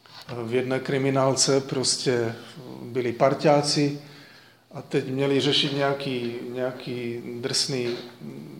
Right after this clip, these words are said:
drsnou vraždu a podobně. Nešlo to tam, už věděli, kdo je vrah. A ten jeden parťák byl slušňák, šel podle zákona a vše-, všechno tohle.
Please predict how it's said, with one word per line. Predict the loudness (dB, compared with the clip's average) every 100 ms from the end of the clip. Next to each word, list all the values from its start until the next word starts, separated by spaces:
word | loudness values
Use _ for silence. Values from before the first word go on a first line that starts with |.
| -14
drsnou | -10 -6 -2 -2 2
vraždu | 2 4 2 0
a |
podobně. | 0 0 0 0 -2 -2
Nešlo | -2 -2 -2 0
to | -2
tam, | -2 -4
už | -2
věděli, | -2 0 2 2
kdo | 2
je | 0
vrah. | 2 2 2 0 -12 -18 -20 -20 -20 -20 -20 _ -10
A | 0
ten | 4 6
jeden | 6 6
parťák | 6 4 4 4
byl | 4 2
slušňák, | 2 2 4 6 6 6 2 -6
šel | -2 2 2 0
podle | 0 4 4
zákona | 6 4 4 0 2 0
a | -2
vše-, | -4 -2
všechno | -2 -2 -4
tohle. | -2 0